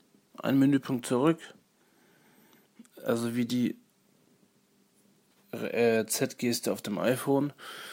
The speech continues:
das ist da anders gelöst. Man legt einfach zwei Bild-, zwei Finger so z-, im Abstand von zwei Zentimetern, äh, auf den Bildschirm für eine Sekunde oder zwei.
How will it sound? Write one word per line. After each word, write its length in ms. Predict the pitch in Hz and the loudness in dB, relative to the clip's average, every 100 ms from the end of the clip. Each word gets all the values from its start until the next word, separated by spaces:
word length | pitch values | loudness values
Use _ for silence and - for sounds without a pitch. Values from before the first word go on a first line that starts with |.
| - - | -14 -10
das 140 | 107 | -8
ist 200 | 117 - | -6 -2
da 120 | 78 | 0
anders 280 | 98 120 117 | 0 -2 -2
gelöst. 400 | 120 117 117 - | 0 2 2 0
Man 160 | 107 107 | 0 2
legt 240 | 113 - | 2 0
einfach 260 | 110 113 107 | -6 -8 -8
zwei 340 | - 113 110 | -6 -2 -2
Bild-, 460 | 104 113 104 - - - | 0 -2 -2 -6 -14 -12
zwei 220 | - 117 | -4 -4
Finger 500 | 98 120 113 117 117 - - - - - - - _ | -2 -2 2 2 0 -4 -20 -20 -20 -20 -20 -20 _
so 280 | - 107 107 | -8 -4 -4
z-, 400 | - - - - | -6 -12 -12 -10
im 240 | 82 110 90 | -6 -2 -2
Abstand 360 | 110 - 113 | -2 -2 -4
von 140 | - 104 | -4 -6
zwei 220 | - 113 | 0 0
Zentimetern, 920 | - 104 104 107 110 110 101 104 - - _ _ _ _ _ _ _ _ _ - _ - - | 0 -4 -2 0 0 0 -2 -4 -10 -12 _ _ _ _ _ _ _ _ _ -20 _ -12 -4
äh, 160 | 107 | -2
auf 220 | - - | -2 -4
den 220 | - 104 98 | -6 -4 2
Bildschirm 380 | 131 - 131 | 4 4 2
für 280 | 117 - - | 0 0 0
eine 220 | 104 113 | 0 0
Sekunde 480 | 107 101 120 117 110 | -2 -2 -2 0 2
oder 200 | 90 98 | 0 -2
zwei. 420 | - - 101 110 | -4 -4 -4 -4